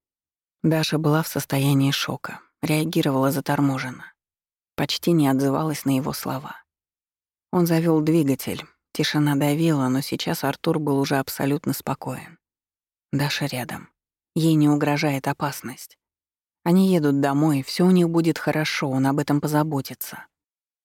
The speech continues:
«Артур», — позвала Даша, поднимая на него испуганный и ошалелый взгляд. «Не волнуйся, Даш, я все решу. Ты успокоишься, и мы поговорим.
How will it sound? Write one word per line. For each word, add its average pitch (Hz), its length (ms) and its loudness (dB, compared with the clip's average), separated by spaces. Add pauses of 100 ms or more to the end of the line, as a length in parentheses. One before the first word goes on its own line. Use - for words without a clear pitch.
(540)
«Артур», — 160 520 -6 (600)
позвала 135 420 -2
Даша, 151 320 -4
поднимая 135 420 0
на 139 80 2
него 147 320 4
испуганный 139 600 -2
и - 20 0
ошалелый 143 540 -2
взгляд. 143 460 -8 (1000)
«Не 143 180 4
волнуйся, 139 540 2
Даш, 127 320 -6 (200)
я 139 140 0
все 143 200 -2
решу. 131 400 -4 (720)
Ты 180 100 2
успокоишься, 156 760 0
и 131 80 4
мы 135 120 4
поговорим. 131 640 -4